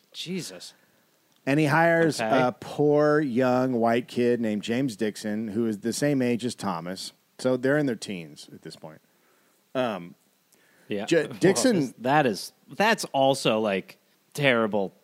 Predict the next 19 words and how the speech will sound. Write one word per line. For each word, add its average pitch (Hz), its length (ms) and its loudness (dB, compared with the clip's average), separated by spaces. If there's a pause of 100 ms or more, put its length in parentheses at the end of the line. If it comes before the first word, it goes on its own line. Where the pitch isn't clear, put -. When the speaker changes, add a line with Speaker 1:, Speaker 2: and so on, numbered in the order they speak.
(120)
Speaker 1:
on 120 180 0
top 117 260 2
of 107 120 -4
terrible. 104 520 -2 (320)
Speaker 2:
Yeah. 196 180 2 (560)
Speaker 1:
It, 196 240 2
I 202 100 6
mean, 196 260 4 (160)
and 190 160 6
I'm 254 180 6
not 233 180 4
trying 190 420 4
to, 156 480 2
I'm, 185 300 2 (160)
I'm 170 160 2
not 202 160 2
trying 160 320 2
to, 147 80 2
like, 127 260 -2